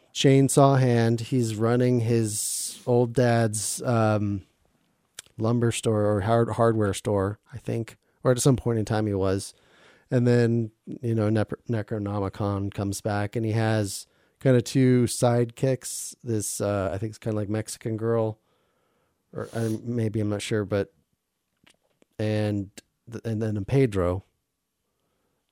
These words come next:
uh, is kind of, dude's kinda like, almost like a Kid and Play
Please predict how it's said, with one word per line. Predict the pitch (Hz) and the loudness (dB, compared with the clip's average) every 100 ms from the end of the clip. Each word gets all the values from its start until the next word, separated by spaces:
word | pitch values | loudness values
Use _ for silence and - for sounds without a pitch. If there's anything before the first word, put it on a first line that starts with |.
| - | -10
uh, | 101 95 92 90 - | -4 -2 -4 -8 -12
is | 117 - | -12 -6
kind | 117 107 | -4 -2
of, | 98 104 - _ _ _ _ _ _ _ | -4 -8 -20 _ _ _ _ _ _ _
dude's | - 101 - | -8 -6 -8
kinda | - 107 | -6 -4
like, | 101 98 104 | -2 -4 -2
almost | 107 104 - | -2 -2 -4
like | 98 101 | -6 -2
a | 92 90 _ _ _ _ _ _ _ _ _ _ _ _ _ _ _ _ _ | -2 -4 _ _ _ _ _ _ _ _ _ _ _ _ _ _ _ _ _
Kid | - 101 | -6 -4
and | 101 | -4
Play | - 101 101 | -4 -2 -2